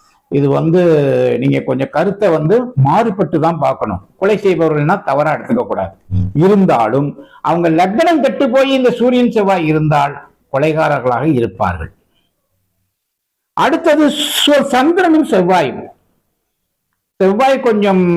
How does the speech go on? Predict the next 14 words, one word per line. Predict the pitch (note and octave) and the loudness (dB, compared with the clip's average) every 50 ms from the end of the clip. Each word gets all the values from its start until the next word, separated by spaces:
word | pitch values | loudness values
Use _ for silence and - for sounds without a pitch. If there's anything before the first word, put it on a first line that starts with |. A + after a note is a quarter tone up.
| E3 D#3+ D#3 D3+ D3 C#3 C#3 C3+ C3 B2 - - - _ _ _ _ _ _ _ _ - | 0 0 0 0 0 0 0 -2 -2 -4 -6 -12 -20 _ _ _ _ _ _ _ _ -2
காமத்துக்குரியவன், | E3+ G3 G#3+ A3 G#3+ - G3+ - E3 D3 C#3 C3 B2 C#3 F3+ A3+ A3+ - - - - - | -2 0 0 0 0 -2 -2 -2 -2 -2 0 0 -2 -2 -2 -4 -6 -10 -12 -12 -8 -4
அதிவேகத்துக்குரியவன். | C3 D3 F#3+ F#3+ F#3 G3+ F#3+ A3+ F#3+ - F#3+ - E3+ D3 C#3 C#3 D#3+ F#3 | -2 0 2 2 4 2 2 0 0 -2 -2 -2 0 0 0 0 0 -2
அவன் | F#3 F#3 F3+ F#3 F#3 - | -2 -2 -2 -2 -2 -2
சந்திரன் | F#3+ G3+ A#3+ B3+ D4 C#4+ C4 A#3+ | -2 0 2 2 2 2 0 0
சேரும் | - A3+ A#3 B3 B3 A#3 G#3+ | 0 2 2 2 2 2 2
பொழுது | A3 G#3 G3+ A#3+ B3 | 2 2 2 0 -2
சந்திரனுடன் | - - G3 G3+ A3+ A#3 C#4 C#4 C4 B3+ B3+ B3 A3+ G3 | -2 -2 -2 -2 0 0 0 0 2 2 2 2 2 0
அந்த | F3+ F3 | 0 0
செவ்வாயுடைய | D#3+ - F3 F3+ F#3+ A#3 A3 G#3+ F#3+ F3+ E3+ D#3 D3 | 0 -2 -2 -2 0 0 0 2 2 0 0 0 -2
எண்ணங்களை | D3 D#3 F#3 A3 A#3 A3 G3+ F#3 E3+ D3+ - - - | -2 -2 0 0 0 0 0 0 -2 -4 -6 -8 -4
தூண்டிவிட்டு | C4 C#4 C#4+ D4 B3+ A#3+ F#3+ E3 D#3 - - D#3+ A#2+ A2 - - _ _ _ _ _ _ _ _ _ _ _ _ _ _ _ _ _ _ _ _ _ _ _ _ _ _ _ _ _ _ _ _ _ _ _ _ _ _ _ _ _ _ _ _ _ _ _ - | -2 0 2 2 2 2 2 0 -2 -2 -2 -2 -2 -2 -4 -10 _ _ _ _ _ _ _ _ _ _ _ _ _ _ _ _ _ _ _ _ _ _ _ _ _ _ _ _ _ _ _ _ _ _ _ _ _ _ _ _ _ _ _ _ _ _ _ -2
போர் | G#3+ A#3 C4+ D#4 E4 E4 | 0 2 2 2 2 2
செய்வதில் | - - C4+ C4 B3 A#3+ A#3 A3+ A#3+ A#3+ B3 A#3+ - - | 2 0 0 2 2 2 2 2 2 2 0 -2 -2 -2
தேர்ந்தவன், | - G3 G#3 A3 A3+ A3 G#3 F#3 E3+ D#3+ C3 A2+ | 0 2 2 4 4 2 2 2 2 0 -2 -4